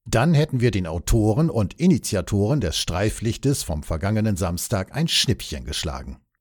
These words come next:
Sie können davon ausgehen, dass ein wirtschaftlicher Erfolg des neuen Aufklärungsbuches der Arbeit für die Nachdenkseiten zugutekommen wird.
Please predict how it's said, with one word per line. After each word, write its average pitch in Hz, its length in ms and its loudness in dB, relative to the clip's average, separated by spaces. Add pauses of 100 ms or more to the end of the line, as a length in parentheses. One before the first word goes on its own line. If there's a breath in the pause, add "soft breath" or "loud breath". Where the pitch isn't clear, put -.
(560)
Sie 143 280 2
können 151 280 2
davon 113 280 2
ausgehen, 123 580 2
dass 98 240 -2
ein 87 260 -4
wirtschaftlicher 110 680 0
Erfolg 139 560 2
des - 240 -4
neuen 117 340 0
Aufklärungsbuches 107 1160 -2
der - 180 -6
Arbeit 120 360 0
für 82 120 -8
die 80 100 -4
Nachdenkseiten 101 880 -2
zugutekommen 78 840 -2
wird. - 340 -10